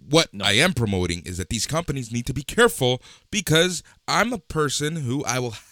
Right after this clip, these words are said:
Speaker 1: happily fork over money to watch anything for free or for legal means, right?
Speaker 2: Yes.
Speaker 1: I will pay
Speaker 2: Yep.
Speaker 1: money. I don't care. I support, I will support artists. I will support creatives. Um, you know, it,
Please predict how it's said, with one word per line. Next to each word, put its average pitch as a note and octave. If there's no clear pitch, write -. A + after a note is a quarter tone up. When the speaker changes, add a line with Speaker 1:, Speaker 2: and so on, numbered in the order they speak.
Speaker 1:
happily G#2
fork -
over D#2+
money D#2+
to D#2
watch D#2
anything D#2
for F2
free F2+
or G2
for A2
legal A2+
means, -
right? G#2
Speaker 2:
Yes. -
Speaker 1:
I A2+
will D#3
pay C#3+
Speaker 2:
Yep. C#3+
Speaker 1:
money. E2+
I A#2
don't C3
care. A#2+
I G#2+
support, -
I G#2
will A2
support A2+
artists. A2+
I G#2+
will G#2+
support A2
creatives. G2+
Um, F2+
you E2+
know, E2+
it, F2+